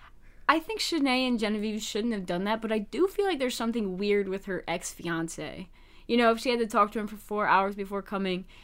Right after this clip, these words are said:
Speaker 2: and she freaks out when they mention his name out of respect for him. I just feel like maybe
Speaker 1: Maybe he's, like, a celebrity.
Speaker 2: Or maybe she's just gotta, like,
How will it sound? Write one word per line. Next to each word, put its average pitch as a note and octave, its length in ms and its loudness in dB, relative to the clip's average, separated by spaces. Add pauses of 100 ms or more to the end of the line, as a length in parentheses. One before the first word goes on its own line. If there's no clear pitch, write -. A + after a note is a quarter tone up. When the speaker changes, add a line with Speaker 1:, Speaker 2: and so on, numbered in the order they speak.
(120)
Speaker 2:
and G#3+ 120 -2
she A3+ 160 -2
freaks A3 420 -2
out G3 200 8
when F3+ 140 -2
they F3+ 140 0
mention F#3 380 -2
his F3+ 160 -4
name F3+ 260 -2
out D#3+ 100 -2
of D#3+ 60 -6
respect F3 280 -10
for - 100 -10
him. D3+ 80 -4
I G#3+ 80 -2
just F4 220 -4
feel G#4 140 0
like G4+ 140 2
maybe A#3+ 560 0 (100)
Speaker 1:
Maybe D3 240 4
he's, A#3 100 2
like, A3 140 6
a G#3 60 4
celebrity. G2 680 -4
Speaker 2:
Or C4 120 0
maybe G4+ 240 6
she's G4 220 2
just E4+ 140 -4
gotta, C4 220 4
like, A3+ 220 4